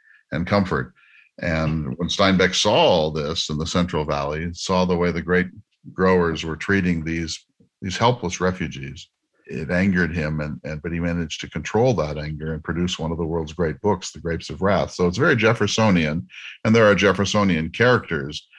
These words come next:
in the book. And I think Jefferson would be fascinated by this. And it's, it's happening a little bit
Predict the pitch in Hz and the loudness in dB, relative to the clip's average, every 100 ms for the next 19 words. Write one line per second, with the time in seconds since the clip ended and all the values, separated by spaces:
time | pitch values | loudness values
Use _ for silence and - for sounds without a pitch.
0 | - - 107 95 80 98 104 90 - 76 | -14 0 4 4 4 6 6 6 0 -6
1 | 85 101 107 113 110 110 110 127 127 127 | 2 4 6 6 6 6 6 4 4 4
2 | 135 160 117 87 82 76 85 78 82 - | 4 4 4 2 0 -2 -2 -2 -2 -2
3 | 98 98 - 95 - 113 117 117 107 101 | -2 -2 -4 -6 0 2 2 2 2 2
4 | 117 135 120 120 107 | 0 0 0 0 0